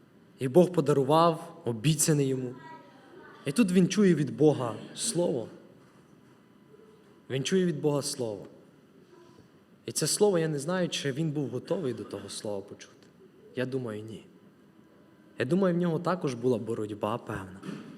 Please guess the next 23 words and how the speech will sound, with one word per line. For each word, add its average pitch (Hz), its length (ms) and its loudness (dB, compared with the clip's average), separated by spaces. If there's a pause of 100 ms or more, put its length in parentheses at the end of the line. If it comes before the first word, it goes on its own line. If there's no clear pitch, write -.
(140)
з - 140 0
Богом. 131 460 2
«Боже, 143 300 2
чому? 139 460 -6 (760)
А 95 80 -8
ти 131 180 -6
обіцяв. 117 640 -8 (1080)
Боже, 190 300 10
чому? 220 320 10
А 196 60 12
ти 208 160 8
говорив. 165 760 4 (1080)
Ти 214 140 12
дав, 208 400 8
я 180 100 8
так 190 220 4
чекав. 220 480 6
Чому 240 340 10
ти 208 140 8
мене 190 220 8
випробовуєш 175 720 8
саме 165 240 6
так? 160 520 2